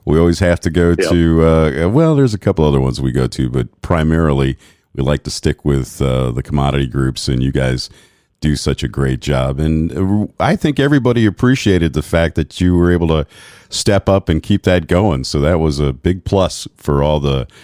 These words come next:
Speaker 1: participants there and all the people who came through Farm Science Review this year.
Speaker 2: Yes, we thought we needed to because we thought beef needed represented,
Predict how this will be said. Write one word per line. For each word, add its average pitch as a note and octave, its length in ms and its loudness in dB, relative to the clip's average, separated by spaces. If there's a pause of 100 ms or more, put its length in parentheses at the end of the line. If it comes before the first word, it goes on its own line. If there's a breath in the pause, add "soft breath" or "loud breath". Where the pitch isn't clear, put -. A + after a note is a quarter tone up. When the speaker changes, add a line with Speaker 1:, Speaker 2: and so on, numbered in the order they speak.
(280 loud breath)
Speaker 1:
participants G2 840 -2
there E2 300 2
and E2 80 2
all D#2+ 160 2
the D2+ 220 0 (340 loud breath)
people F#2 280 2
who E2 120 2
came F#2 280 2
through G#2+ 280 2
Farm D2+ 320 -2
Science C#2 340 -2
Review D2+ 240 0
this A1+ 240 -4
year. G1+ 240 -8 (1000)
Speaker 2:
Yes, F#2 340 0 (100)
we A#2 140 2
thought A#2 200 -2
we G2 120 -2
needed G#2 260 2 (120)
to G#2 200 4
because F2 380 -2
we F2 80 0
thought - 280 -2
beef F2+ 180 -2 (100)
needed F2 300 0
represented, F2 720 -2